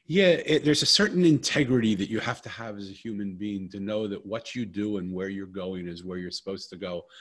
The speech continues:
and that you're not using people along the way. Like, how easy would it have been to get that ordination and have that in my pocket as a list of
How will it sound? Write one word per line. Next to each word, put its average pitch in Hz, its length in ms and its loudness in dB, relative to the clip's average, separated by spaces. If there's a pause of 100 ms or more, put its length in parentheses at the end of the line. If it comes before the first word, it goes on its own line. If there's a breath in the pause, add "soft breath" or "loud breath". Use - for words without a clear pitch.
(220 loud breath)
and 110 140 -2
that 101 120 -2
you're 104 120 -4
not 107 300 -6
using 110 480 -6
people 101 400 -6
along 95 320 -6
the 101 40 -6
way. 110 200 -4
Like, 104 180 -8
how 135 300 -4
easy 139 340 -2
would 110 160 -4
it 101 100 -8
have 98 140 -8
been 101 220 -6
to 101 80 -12
get 98 180 -10
that 110 140 -12
ordination 98 640 -8
and 95 120 -10
have 107 200 -12
that 98 160 -8
in 95 60 -12
my 98 100 -8
pocket 113 420 -10
as 95 140 -14
a 107 60 -14
list 101 320 -14
of 92 120 -14